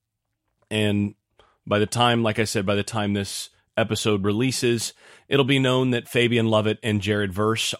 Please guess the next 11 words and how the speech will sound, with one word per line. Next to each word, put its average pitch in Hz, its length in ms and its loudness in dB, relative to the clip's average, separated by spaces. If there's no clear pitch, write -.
are 110 260 2
sticking 110 460 -4
around 107 640 0
in, 101 420 -2
uh, 90 300 -2
in 110 140 0
Tallahassee 107 680 -2
for 107 280 -2
one 107 220 0
more 104 260 -2
year, 110 460 -4